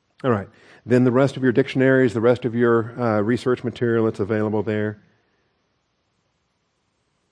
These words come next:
Journals, sermons, books from your library.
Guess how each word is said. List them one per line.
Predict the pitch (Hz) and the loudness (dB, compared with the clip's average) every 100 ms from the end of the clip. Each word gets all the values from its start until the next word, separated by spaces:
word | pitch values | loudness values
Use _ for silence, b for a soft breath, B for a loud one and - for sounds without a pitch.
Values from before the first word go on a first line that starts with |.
| _ | _
Journals, | 110 123 123 117 113 110 | -2 2 4 2 -2 -6
sermons, | - 117 110 110 107 104 - _ _ _ _ _ _ | -8 0 0 0 -4 -8 -16 _ _ _ _ _ _
books | 123 127 | 0 0
from | - 120 | -2 -2
your | 117 | 0
library. | 113 113 110 110 110 110 | 0 0 -2 -2 -4 -6